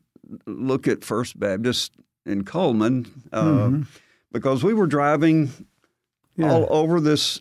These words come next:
Speaker 1: area, and primarily the area that we knew up around Hartselle. And,
Speaker 2: Yeah.
Speaker 1: and so on the tablet that night, I said, "Well, let's just look at First Baptist." So it was, uh, one of the sermons from Tom Richter, the pastor, and so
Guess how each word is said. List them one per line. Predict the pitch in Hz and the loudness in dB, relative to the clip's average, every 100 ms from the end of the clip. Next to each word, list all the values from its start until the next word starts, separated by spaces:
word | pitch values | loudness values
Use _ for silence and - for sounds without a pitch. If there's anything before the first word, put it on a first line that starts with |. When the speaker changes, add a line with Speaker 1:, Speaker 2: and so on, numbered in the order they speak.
| - | -4
Speaker 1:
area, | 139 180 147 147 135 | -2 0 2 2 2
and | 131 120 - - - | 0 -2 -6 -16 -10
primarily | 139 135 180 170 147 | -4 0 2 2 2
the | 131 131 | 2 2
area | 135 143 135 | 2 2 2
that | 123 | 0
we | 113 | 0
knew | 131 151 139 | 2 2 2
up | 139 | 2
around | 131 123 117 104 | 0 2 2 0
Hartselle. | - 147 - 127 113 131 | 0 0 0 0 0 0
And, | 113 104 - _ _ | 0 -2 -8 _ _
Speaker 2:
Yeah. | 240 208 131 - - | -8 -6 -8 -10 -8
Speaker 1:
and | - | -6
so | - 113 113 113 - | 0 2 2 0 2
on | 143 | 2
the | 127 | 2
tablet | - 160 147 135 131 | 2 2 2 0 0
that | 120 | 0
night, | 107 113 139 | 0 -2 -2
I | |
said, | - | -2
"Well, | 143 | -4
let's | 165 135 | -4 -6
just | 131 | -6
look | 143 - | -6 -6
at | - | -10
First | 120 113 | -12 -12
Baptist." | 123 123 98 | -12 -10 -2
So | 135 135 - - _ | -2 -2 -8 -20 _
it | 123 123 | -2 0
was, | 147 113 113 | 0 0 -2
uh, | 127 117 | -2 -2
one | 110 113 123 | -2 -2 0
of | 143 | 0
the | 143 | 0
sermons | 151 123 117 156 151 - 117 | 0 0 2 0 0 -4 -12
from | 101 120 110 107 95 - - | -6 -4 -2 -6 -10 -20 -6
Tom | 120 110 107 | -4 -2 -2
Richter, | 110 - 143 | -4 -6 -6
the | 127 | -4
pastor, | 113 98 98 165 160 | -2 -2 -2 -2 0
and | 110 107 | -2 -2
so | 123 117 | 0 0